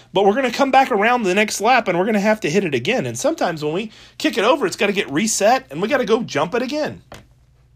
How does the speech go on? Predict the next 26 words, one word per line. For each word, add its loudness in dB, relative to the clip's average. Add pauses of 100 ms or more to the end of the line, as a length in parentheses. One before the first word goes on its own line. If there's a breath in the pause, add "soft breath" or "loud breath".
(220)
So 0
how 2
do 6
we -4 (440 loud breath)
overcome 2
our 2
giants? -2
How 0
do 0
we -2
come, -8
overcome 0
our -2
obstacles? -4
I'm -6
gonna -4
give -6
you, -4 (500 loud breath)
David 2
picked -4
up -4
five 0
stones, -8
so -4
I 0
wanna, -6